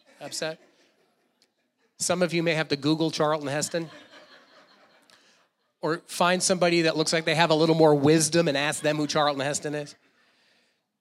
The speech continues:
I realized, I did that as a youth sermon one time. I was trying to communicate how sin clogs the flow of the Spirit in our life. So I said, "You know, when,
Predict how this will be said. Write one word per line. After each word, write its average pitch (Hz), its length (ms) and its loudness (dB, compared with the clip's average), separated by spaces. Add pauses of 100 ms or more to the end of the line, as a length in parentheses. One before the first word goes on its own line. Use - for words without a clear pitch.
I - 60 -4
realized, 135 340 -4
I 233 40 -4
did 196 160 -10
that 147 120 -4
as 131 120 -6
a 127 40 -8
youth 127 180 -6
sermon 117 360 -6
one 113 160 -6
time. 117 240 -10
I 117 60 -6
was 117 140 -10
trying 160 280 -4
to 147 140 -8 (520)
communicate 139 580 -6
how 127 120 -6
sin 143 440 -4
clogs 135 580 -6
the 117 100 -16
flow 131 240 -4
of 127 60 -4
the 123 80 -6
Spirit 131 320 -4
in 139 80 -8
our 139 100 -2
life. 139 560 -8
So 180 140 -4
I 170 40 0
said, 190 200 -4
"You 285 60 -2
know, 294 100 0
when, 185 140 -2